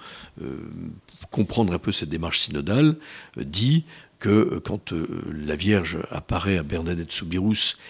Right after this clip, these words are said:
et qu'elle lui dit « Va » trouver les prêtres et dis-leur qu'il faut construire ici une chapelle pour qu'on y vienne en, euh, procession, eh bien, euh, tout baptisé a quelque chose à dire, euh,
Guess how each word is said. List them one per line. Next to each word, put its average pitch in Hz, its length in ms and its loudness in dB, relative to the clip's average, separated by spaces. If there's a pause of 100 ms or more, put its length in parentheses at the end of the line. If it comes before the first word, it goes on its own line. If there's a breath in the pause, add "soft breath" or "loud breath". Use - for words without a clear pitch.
(140 loud breath)
et 98 80 -4
qu'elle 95 160 0
lui 87 100 0
dit « 90 200 -2
Va » 120 460 6 (500 soft breath)
trouver 113 320 6
les 101 100 8
prêtres - 440 -2
et 87 60 -4
dis-leur 127 500 6
qu'il 113 140 -8
faut - 140 -10
construire - 420 -8
ici - 260 -6 (280 loud breath)
une 85 80 -2
chapelle 101 340 -4
pour - 140 -18
qu'on 76 100 -10
y 76 60 -6
vienne 80 320 -4 (320 loud breath)
en, 73 340 -6
euh, 71 60 -6
procession, - 680 2 (360 loud breath)
eh 69 100 -2
bien, 101 380 0
euh, 90 180 -8 (100)
tout 160 120 4
baptisé 117 500 6
a 160 80 4
quelque 104 240 0
chose 92 260 0
à 80 60 2
dire, 127 480 2 (420 soft breath)
euh, 76 200 -4